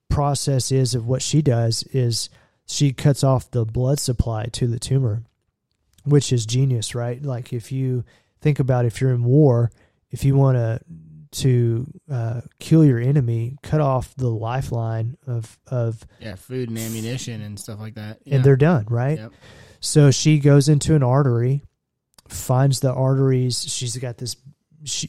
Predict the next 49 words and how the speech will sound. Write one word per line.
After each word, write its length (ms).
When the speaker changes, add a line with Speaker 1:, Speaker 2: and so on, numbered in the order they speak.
Speaker 1:
you 380
do 180
an 80
M 180
R 240
A 260
so 180
you 180
can 140
have 240
all 160
these 280
arteries 520
and 140
you 160
can, 300
on 160
the 60
big 260
screen, 440
she 180
can 160
see 280
all 140
your 160
arteries 420
in 60
your 120
body. 440
And 160
she 180
goes 320
into 300
an 80
artery 600
and 140
she 160
finds 340
the 80
arteries 400
that 120
are 100
feeding 400
the 100
tumor 500
or 200
tumors. 720
And, 580
um, 560